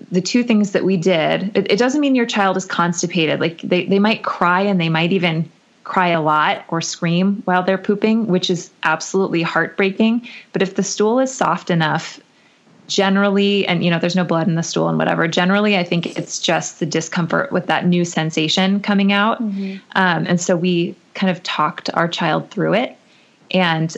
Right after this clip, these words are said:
Speaker 1: um, I guess if this child is rounding a year, then they're probably not just starting solids, but, um, this is probably around six months old. Um, talked her through it and also doing a lot of naked time, because I think the sensation of, like, the new, the different form stool kind of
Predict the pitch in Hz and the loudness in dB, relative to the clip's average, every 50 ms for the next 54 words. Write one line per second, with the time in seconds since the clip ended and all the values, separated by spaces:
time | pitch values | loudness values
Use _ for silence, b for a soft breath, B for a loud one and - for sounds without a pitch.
0 | - - 170 160 156 160 190 - - 190 214 240 226 - 208 170 170 - 175 175 | -2 0 0 0 0 -2 -2 -2 0 0 2 0 0 0 -4 -2 -2 -4 -4 -4
1 | - - - 175 151 151 170 156 185 160 156 160 156 156 - 143 156 160 151 151 | -6 -4 -2 -2 0 0 -2 -2 -2 -2 -2 -2 -2 -2 -2 -2 0 0 0 0
2 | 156 147 151 - 156 147 143 - - 156 156 156 151 156 156 160 147 - - - | -2 -2 -2 -2 -4 -4 -4 -4 -4 -4 -4 -4 -4 -4 -2 -2 -2 -4 -4 -4
3 | - - - - - - - - - - - - - - - 110 123 175 - - | -4 -4 -4 -4 -4 -4 -4 -2 -4 -4 -2 -2 -2 -2 -2 -2 -4 -4 -8 -4
4 | - 170 147 - - 165 151 147 - 160 151 - 165 - - - - 160 156 151 | -2 -2 -2 0 0 0 0 0 -2 -4 -2 -2 -2 -4 -4 -4 -2 -2 -2 0
5 | 151 156 135 160 - - - - - - - 147 - - 151 151 151 - 156 156 | 0 -2 -2 -4 -6 -8 -12 -12 -10 -8 -8 -10 -6 -6 -6 -4 -2 -2 0 0
6 | 151 143 - B B B B B B B B B - 185 180 156 139 156 - - | 0 -2 -6 B B B B B B B B B -2 0 0 2 0 -2 0 0
7 | 185 190 - 208 202 196 - 196 185 190 185 - - 175 - - 175 175 170 208 | -2 0 0 -2 -2 0 2 2 2 2 2 0 -2 -2 0 0 0 0 0 0
8 | 196 185 190 180 175 175 170 170 165 175 160 190 - - 185 170 - - 196 190 | 0 2 2 2 2 0 0 0 0 -2 -2 -2 -2 -2 -4 -2 0 0 2 2
9 | 196 202 208 214 226 220 - _ 196 180 185 170 170 170 170 180 175 170 - 175 | 2 2 2 0 0 -2 -4 _ -4 -2 0 0 0 0 0 -2 -2 0 0 -2
10 | 170 - - 185 170 165 165 - 160 160 - - 190 175 170 170 - 170 160 160 | -2 -2 -2 -2 -2 0 0 -2 -2 -2 -2 0 0 0 0 0 0 -2 -2 -2
11 | - - 175 170 165 170 165 165 165 165 165 165 - - _ _ _ _ _ _ | -2 -2 0 0 2 2 2 2 0 0 -2 -2 -6 -10 _ _ _ _ _ _
12 | _ - 180 151 147 - 185 180 - 190 170 151 - - - - 170 165 165 170 | _ -6 -6 -4 0 -2 -2 0 0 -2 -2 -2 -4 -8 -6 -2 -2 0 0 -2
13 | 165 - - - - 170 165 160 160 165 175 - - 165 156 160 151 | -2 -4 -6 -4 -2 -2 0 2 2 0 0 -2 -4 -2 -4 -4 -6